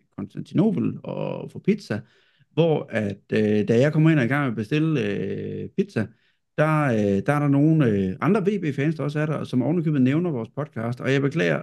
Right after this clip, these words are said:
uendelig meget for, at jeg afbrød jeres hyggelige samtale, hvor I faktisk roste vores podcast.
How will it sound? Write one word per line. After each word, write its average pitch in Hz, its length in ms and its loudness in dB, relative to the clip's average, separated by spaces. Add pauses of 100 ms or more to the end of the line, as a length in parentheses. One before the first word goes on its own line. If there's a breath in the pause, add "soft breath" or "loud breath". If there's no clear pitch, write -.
(240)
uendelig 180 420 4
meget 135 260 2
for, 156 80 -4
at 131 60 0
jeg 120 80 0
afbrød 127 360 -2
jeres 113 200 -2
hyggelige 151 280 -4
samtale, 127 380 0
hvor 131 140 0
I 117 120 0
faktisk 123 260 -4
roste 147 260 -2
vores 113 180 -6
podcast. 123 560 -4